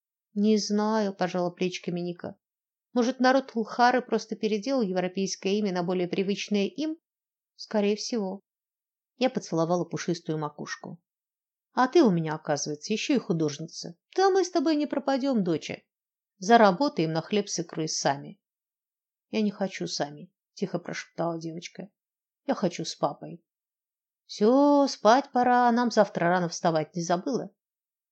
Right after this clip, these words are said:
Бедная моя малышка. Она всё-таки не выдержала. Нарушила договор. «Ничего, лапыш, всё устроится. Многие дети живут на два дома, ты привыкнешь.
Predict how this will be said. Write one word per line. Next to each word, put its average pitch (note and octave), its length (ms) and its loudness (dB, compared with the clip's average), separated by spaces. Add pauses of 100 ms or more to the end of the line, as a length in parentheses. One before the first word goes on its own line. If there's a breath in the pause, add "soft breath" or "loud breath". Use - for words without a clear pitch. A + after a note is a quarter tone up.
(120)
Бедная D#3+ 400 -4
моя D3+ 200 -8
малышка. D#3+ 580 -10 (180)
Она C4 200 0
всё-таки A#3 380 -4
не F3 120 0
выдержала. E3 580 -4 (500)
Нарушила G#3+ 480 0
договор. D3+ 480 -10 (1080)
«Ничего, F3 320 0
лапыш, E3 380 -4
всё E4+ 200 4
устроится. E3 840 -2 (140)
Многие G3 360 2
дети G#3+ 240 0
живут E3+ 320 -2
на E3 120 0
два E3 180 -2
дома, D#3+ 260 -2
ты B3 120 -6
привыкнешь. A#3 720 -8